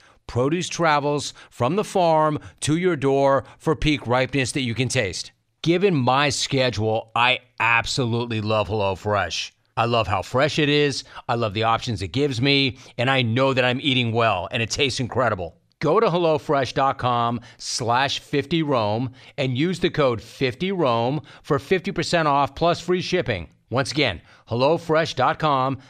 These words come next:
slash fifty R O M E. Use that code fifty Rome and get fifty percent off plus free shipping. HelloFresh is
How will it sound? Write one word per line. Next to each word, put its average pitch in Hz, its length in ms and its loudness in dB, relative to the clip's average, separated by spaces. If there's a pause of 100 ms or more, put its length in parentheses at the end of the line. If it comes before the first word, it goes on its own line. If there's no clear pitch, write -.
slash 123 680 -2 (120)
fifty 151 580 -2 (160)
R 139 340 2
O 139 280 0
M 143 240 -2
E. 127 360 -2 (160)
Use 135 260 -2
that 175 180 2
code 127 260 2
fifty 170 280 -2
Rome 139 380 2 (240)
and 139 140 0
get 120 180 0
fifty 175 380 -4
percent 151 380 -2
off 135 240 0
plus 175 340 0
free 175 280 -2
shipping. 117 520 -4 (440)
HelloFresh 143 920 0 (120)
is 127 320 -2